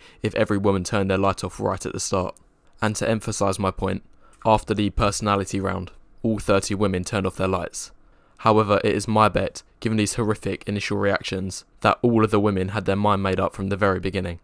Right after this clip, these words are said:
These are the kind of facial expressions you will experience on a daily as a sub five. So how do I know if I'm a normie? So a normie will usually get some neutral reaction.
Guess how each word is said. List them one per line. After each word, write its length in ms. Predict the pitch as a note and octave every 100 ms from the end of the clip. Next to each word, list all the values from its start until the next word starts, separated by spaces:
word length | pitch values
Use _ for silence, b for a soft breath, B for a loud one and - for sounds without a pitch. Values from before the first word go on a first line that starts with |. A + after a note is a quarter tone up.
| - - _ _
These 260 | - A#2 G#2
are 60 | G#2+
the 80 |
kind 240 | G#2 G#2 G2
of 40 |
facial 300 | - G2 G#2
expressions 580 | G2+ - G2+ - G2 F#2
you 80 | F#2+
will 100 | F#2
experience 720 | F#2 - F#2+ F#2 F#2 F2+ -
on 100 | G#2
a 60 | G2
daily 480 | F#2 F#2 F#2+ F2+ - -
as 100 | F3
a 60 |
sub 240 | - F#2+ -
five. 460 | F#3+ F2+ - - - b b b _ _ -
So 200 | - G#2+
how 160 | B2 B2
do 100 | B2+
I 80 |
know 160 | B2+ A#2
if 120 | G#2+
I'm 120 | G#2+
a 40 | G#2
normie? 420 | G#2 G2 F2+ E2 _ b b b b
So 220 | - A2+
a 80 | G#2
normie 400 | A#2 B2 A#2+ G#2+
will 160 | G#2+ A2
usually 260 | G#2+ G2
get 180 | G2 G2+
some 240 | - G2+
neutral 380 | G#2 G2+ - F#2
reaction. 520 | F#2 F#2+ - F#2+ F#2